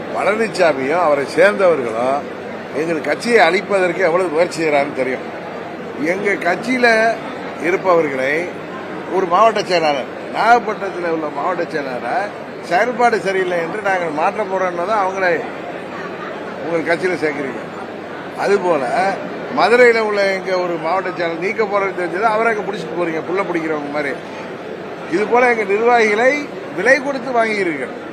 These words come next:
அவர்களுடைய தேவைகளை அறிந்து. இது எங்கள் கட்சி, அதாவது நாங்க தேசிய ஜனநாயக கூட்டணியில இருக்கிறப்ப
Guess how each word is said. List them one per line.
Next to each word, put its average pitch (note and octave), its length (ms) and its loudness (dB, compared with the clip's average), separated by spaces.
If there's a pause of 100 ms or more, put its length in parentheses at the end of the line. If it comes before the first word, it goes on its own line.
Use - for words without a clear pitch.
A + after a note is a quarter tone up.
(120)
அவர்களுடைய F#3 500 2 (440)
தேவைகளை G3+ 440 2
அறிந்து. D3+ 300 -6 (460)
இது E3+ 160 2
எங்கள் F3 280 -4
கட்சி, D#3+ 260 -4 (300)
அதாவது G3+ 320 4
நாங்க E3+ 240 0
தேசிய F#3 240 4 (100)
ஜனநாயக F#3+ 360 0
கூட்டணியில D#3 340 -2
இருக்கிறப்ப E3+ 420 -4